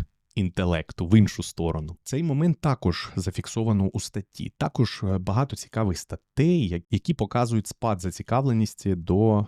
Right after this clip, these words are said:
читання. Відсоток підлітків у С Ш А, наприклад, які читають у вільний час, зменшився дуже сильно. Також статистичні дані, приведені в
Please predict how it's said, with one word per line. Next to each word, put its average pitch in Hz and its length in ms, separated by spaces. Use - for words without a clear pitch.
читання. 78 580
Відсоток 113 420
підлітків 98 480
у 85 80
С - 60
Ш - 220
А, 82 100
наприклад, 123 520
які 110 360
читають 110 560
у 92 40
вільний 87 320
час, 135 460
зменшився 110 440
дуже 98 260
сильно. 78 320
Також - 420
статистичні - 720
дані, 110 380
приведені 87 640
в 78 40